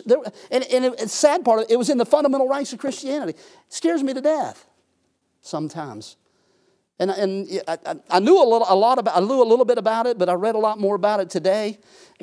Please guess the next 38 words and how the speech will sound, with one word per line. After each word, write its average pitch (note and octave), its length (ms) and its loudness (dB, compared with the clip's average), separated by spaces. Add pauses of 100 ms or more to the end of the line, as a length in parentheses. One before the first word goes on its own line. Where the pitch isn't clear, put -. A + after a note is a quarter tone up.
(220)
because E3 400 -2
it, F#3 160 -4
it, E3 320 -6
it C#3 160 -6
burdens G3 400 -2
my F3 120 -2
heart E3+ 420 -8 (840)
when D3 200 -6
I D#3 80 -4
think F3 220 -4
that D3 120 -10
there C#3+ 120 -8
could E3 220 -6
be D3 80 -6
sin B2 520 -8 (760)
in D3+ 100 -6
a C#3 80 -6
church C#3 560 -12
that B2+ 140 -12
God's, D3+ 520 -8 (240)
God F3 220 -4
wants D#3+ 200 -8
to B2 100 -12
bless. C#3+ 500 -16 (640)
Not A#3+ 200 0
that G3+ 120 0
there F3+ 180 0
is, F#3+ 280 -2
folks, C#3 300 -4
but E3 80 -2
I'm F3+ 100 -2
just F3+ 160 -6
telling A3 220 -2
you, B2 80 -6 (580)
guard A3 240 -2
yourselves. - 600 -14 (600)
Guard A3 320 -4
yourself. B2+ 520 -14